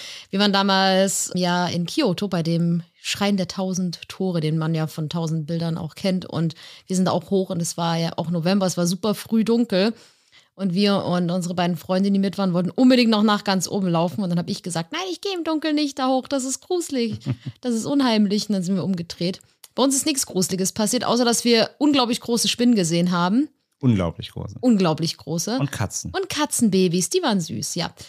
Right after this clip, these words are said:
Speaker 2: Ja.
Speaker 1: Aber
Speaker 2: Also da ist nichts Gruseliges passiert.
Speaker 1: Gott sei Dank
Speaker 2: Aber wir
Speaker 1: nicht.
Speaker 2: waren noch nicht ganz oben.
Speaker 1: Das stimmt. Aber das mit dem Foto, da musste ich ein bisschen schmunzeln, weil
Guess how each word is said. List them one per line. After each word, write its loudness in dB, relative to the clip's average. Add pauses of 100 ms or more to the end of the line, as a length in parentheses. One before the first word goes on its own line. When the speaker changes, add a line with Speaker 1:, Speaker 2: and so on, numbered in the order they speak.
(120)
Speaker 2:
Ja. -8 (360)
Speaker 1:
Aber 2 (180)
Speaker 2:
Also -4
da 0
ist -2
nichts 0
Gruseliges -4
passiert. -8 (420)
Speaker 1:
Gott 0
sei 2
Dank 0
Speaker 2:
Aber -2
wir 4
Speaker 1:
nicht. 2
Speaker 2:
waren 2
noch 2
nicht 0
ganz 0
oben. -4 (320)
Speaker 1:
Das -2
stimmt. -2 (500)
Aber 4
das 4
mit 6
dem 4
Foto, 0
da 2
musste 2
ich 0
ein 0
bisschen 0
schmunzeln, 2
weil 4